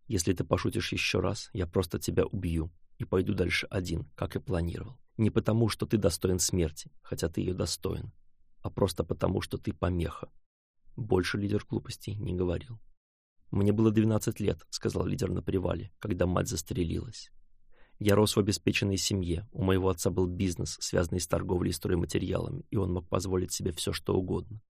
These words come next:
Поэтому он позволил себе мою мать, купив ее с потрохами на местечковом конкурсе красоты. Просто подошел к ней после ее победы и сказал:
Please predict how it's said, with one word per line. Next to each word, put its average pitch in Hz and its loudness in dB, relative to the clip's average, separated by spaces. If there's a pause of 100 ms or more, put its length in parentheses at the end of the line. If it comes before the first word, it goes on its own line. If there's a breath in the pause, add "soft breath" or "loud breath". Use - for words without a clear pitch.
(600)
Поэтому 104 6
он 110 4
позволил 104 4
себе 101 2
мою 101 6
мать, 90 0 (300)
купив - 0
ее - 2
с - -2
потрохами 92 0
на 90 0
местечковом 92 0
конкурсе - -2
красоты. - -6 (600)
Просто 92 0
подошел 98 0
к - -6
ней - -2
после - -6
ее - -2
победы - -4
и - -12
сказал: - -4